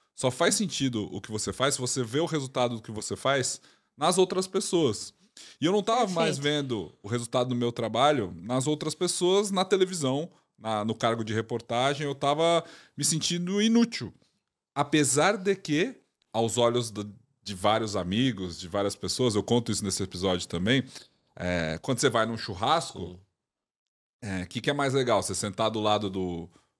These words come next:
Speaker 1: do, do contador ou do repórter da Globo?
Speaker 3: <laughs>
Speaker 1: E eu uso esse exemplo do
Speaker 3: Sim.
Speaker 1: contador porque eu fui num podcast de contadores e que ele falou exatamente isso pra mim.
Speaker 3: <laughs>
Speaker 1: É. É mais legal você sentar do lado do repórter da Globo, que tá lá entrevistando os jogadores, tá lá no, no dia a dia, aparece na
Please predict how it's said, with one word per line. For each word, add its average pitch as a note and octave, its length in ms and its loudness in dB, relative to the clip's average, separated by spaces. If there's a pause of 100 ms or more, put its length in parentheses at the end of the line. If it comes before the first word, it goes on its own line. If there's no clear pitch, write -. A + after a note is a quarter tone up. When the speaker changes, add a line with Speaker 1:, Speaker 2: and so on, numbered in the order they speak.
Speaker 1:
do, F2 540 -6 (760)
do F#2 100 -12
contador A#2 800 2 (200)
ou C#3+ 200 -2
do D3 200 0
repórter C3 440 0
da B2+ 140 2
Globo? F#2 380 -2 (140)
Speaker 3:
<laughs> - 400 -12
Speaker 1:
E G#2+ 60 2
eu A2+ 120 8
uso B2+ 260 4
esse G#2+ 160 0
exemplo A2 340 -2
do G2+ 120 -2
Speaker 3:
Sim. G2 80 0
Speaker 1:
contador G#2+ 460 -2
porque B2+ 220 -6
eu B2 60 0
fui C#3 160 -4
num C#3 80 -2
podcast A#2 500 -2
de A2+ 80 -6
contadores A#2 720 0
e C3 60 0
que C#3 100 -2
ele A#2 100 2
falou B2 340 2
exatamente A#2+ 560 0
isso C3+ 120 0
pra D3 180 2
mim. - 80 0
Speaker 3:
<laughs> - 80 0 (1080)
Speaker 1:
É. E3+ 60 4
É F#3 40 4
mais D#3 180 0
legal B2 240 2
você C3 200 2
sentar F3+ 280 0
do F3+ 60 2
lado F3+ 200 2
do B3 60 0
repórter G#3+ 280 0
da A3+ 120 2
Globo, G3 180 2
que - 60 -20
tá C3+ 80 2
lá A2+ 120 4
entrevistando A2 600 -2
os G2+ 60 -4
jogadores, B2 600 2
tá F#2 120 -4
lá F#2+ 200 0
no, F#2 180 -4
no F#2+ 140 -4
dia G2+ 160 0
a - 20 0
dia, A#2 200 0
aparece F#2 360 -4
na F#2+ 100 -4